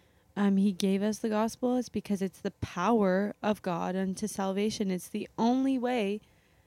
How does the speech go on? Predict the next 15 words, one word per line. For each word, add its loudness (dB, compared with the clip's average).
that -2
can, 0
the 2
only 4
message 0
that -4
can -4
save -4
people. -6
So 2
we 0
can't -2
change -4
it -4
because -4